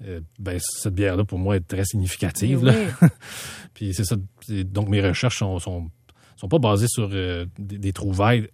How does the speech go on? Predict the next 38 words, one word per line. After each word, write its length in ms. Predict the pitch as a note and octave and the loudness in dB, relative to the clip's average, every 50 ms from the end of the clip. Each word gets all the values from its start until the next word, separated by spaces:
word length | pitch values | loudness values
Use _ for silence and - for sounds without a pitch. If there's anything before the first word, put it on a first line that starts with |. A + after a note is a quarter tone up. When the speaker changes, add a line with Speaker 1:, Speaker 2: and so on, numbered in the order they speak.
| _ | _
Speaker 1:
exactement 640 | - A2 G2 F#2+ F#2+ G#2+ - - A2+ G2 G#2+ A#2 A2+ | -4 -2 0 0 0 -2 -2 -2 0 0 2 2 0
comme 180 | A2+ G2 F#2+ | 0 -2 -2
ça, 180 | E2+ - D3+ F3+ | 0 0 0 0
mais 100 | D3+ A#2 | 0 0
c'est 120 | - A2 | -2 -2
sûr 220 | F#2+ - C#3 C3+ - | -2 0 0 0 0
que 140 | - G#2 F#2 - - | 0 -4 -4 -6 -8
c'est 220 | - - G#2+ F2+ | -10 -10 -10 -8
tellement 260 | - A2 G2 G#2 A2 | -6 -4 -2 2 2
merveilleux 540 | A2+ G#2+ G2+ G2 F2+ F#2 F#2+ F2+ F2+ G#2 A#2 | 2 2 2 0 0 -2 -2 -2 -2 -2 -2
de, 180 | G#2+ F#2+ F2+ F2 | -2 -2 -4 -4
de 140 | E2+ F2 E2+ | -4 -6 -8
trouver 280 | - - F#2 F2+ G#2 | -6 -6 -4 -4 -2
des 180 | G#2 G#2+ G2 E2+ | -2 -2 -2 0
gens 180 | F2 G2+ A#2 | 0 -2 -2
qui, 300 | A#2+ - - G2 F2 E2+ - - - - - - - _ _ | -2 -4 -6 -6 -6 -6 -10 -12 -18 -20 -20 -20 -20 _ _
qui, 240 | - - G2 F#2 - | -16 -12 -12 -12 -8
qui 160 | - - F#2+ | -6 -6 -4
s'ouvrent, 500 | - - A#2 B2+ D3 D3 C3 A2 G2+ G2+ | -2 0 2 4 6 6 6 4 2 0
qui 140 | F#2 - G2+ | -2 -2 -2
l'ouvrent 320 | G2 A#2 B2+ A2 G#2 G2+ | 0 2 2 2 2 0
le, 220 | G2 F#2+ F#2+ F#2 F#2+ | 0 0 0 -2 -2
qui 200 | - - - G#2 | -6 -6 -2 0
ouvrent 240 | A2+ B2 A#2 G2+ G#2+ | 0 2 2 0 0
le 100 | F#2+ F#2 | 0 0
livre 240 | F2+ G2 A2 A#2 G2+ | 0 0 0 0 -2
familial, 720 | - - G2+ G2+ F#2+ F2+ F2+ F2+ F#2 G2+ A#2 B2 A#2 A2 G2+ | -2 -2 -2 -2 0 0 -2 -2 -2 -2 -2 -2 -2 -2 -2
euh, 100 | F#2+ F#2 | -4 -4
qui 100 | - - | -6 -8
sont 180 | - F#2 F2+ G2 | -10 -8 -8 -8
hyper, 460 | G2+ G2 F#2 - A2+ A2+ A2+ G#2+ G2+ | -8 -6 -4 -2 0 0 0 0 0
euh, 120 | F#2+ G2+ G#2 - | -2 -4 -4 -4
honnêtes, 400 | G2+ G2+ G2 G2+ A2+ A#2 - A2 | -4 -2 -2 -2 -2 -2 -2 -4
euh, 320 | G2+ G2 F#2+ F#2 F#2 F#2 - | -4 -4 -4 -6 -8 -10 -10
euh, 200 | G#2 G#2 G2 G2 - - | -10 -8 -8 -10 -10 -8
avec 240 | - G2+ G2 G2+ A2+ | -6 -6 -4 -4 -4
nous, 420 | G2+ F#2+ G2+ A2 A#2 B2 C3 B2 A2 | -2 0 0 0 0 0 0 0 0
euh, 140 | G2 F#2 | 0 -2